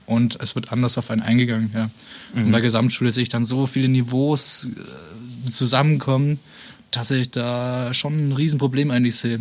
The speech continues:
Speaker 1: sich um Einzelne zu kümmern und darauf, drauf einzugehen.
Speaker 2: Da würde ich dir aber ein bisschen widersprechen. Also ich halte die Idee eigentlich an sich ganz, für ganz gut, dass, ähm, Leute verschiedener, äh,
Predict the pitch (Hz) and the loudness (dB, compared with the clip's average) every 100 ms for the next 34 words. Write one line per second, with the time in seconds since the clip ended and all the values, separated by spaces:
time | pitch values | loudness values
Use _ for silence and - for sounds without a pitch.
0 | 107 - - 117 - 120 117 113 123 - | -6 -2 -2 0 -2 0 0 2 2 2
1 | 123 117 - - 131 131 123 117 117 117 | 2 2 0 0 0 2 2 0 -2 -6
2 | 110 - - 127 - 120 120 127 120 120 | -10 -16 -8 -6 -4 -2 0 0 0 0
3 | 123 - 127 120 123 147 175 180 - 156 | -2 -6 -4 -2 -4 0 0 2 2 2
4 | 143 143 139 147 - 131 120 120 - - | 2 0 2 2 2 0 0 0 0 -2
5 | 123 139 123 110 101 - 107 113 110 107 | -8 -4 0 0 -2 -2 -2 -2 -4 -6
6 | - - - - 139 131 123 120 127 151 | -10 -20 -12 -4 0 0 0 0 0 0
7 | 160 165 139 127 123 156 - 117 113 - | 2 0 2 0 2 0 -2 0 0 -2
8 | - 120 113 107 - 131 165 170 110 113 | -4 -2 0 0 -2 -4 -4 -2 0 2
9 | - - 104 98 95 87 - - - - | 0 -2 -2 0 0 -2 -6 -14 -18 -8
10 | 101 123 127 123 - 113 107 - 139 135 | -4 -2 0 -2 -2 -2 0 0 0 0
11 | 123 113 110 104 98 - - - - - | 2 2 2 0 -4 -16 -20 -20 -20 -20
12 | - - - 110 | -20 -10 -2 0